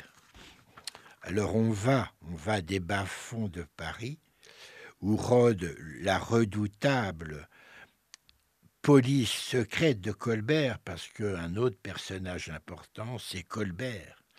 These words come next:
qui a de gros ennuis en Orient.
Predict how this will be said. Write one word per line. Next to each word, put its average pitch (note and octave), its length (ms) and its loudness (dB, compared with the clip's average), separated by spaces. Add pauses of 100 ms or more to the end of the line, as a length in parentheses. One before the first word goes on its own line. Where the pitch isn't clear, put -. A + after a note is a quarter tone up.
(600)
qui A#2+ 200 2
a A#2+ 80 8
de A2 180 4
gros D3+ 580 6
ennuis B2 640 4
en A2+ 260 2
Orient. B2 800 0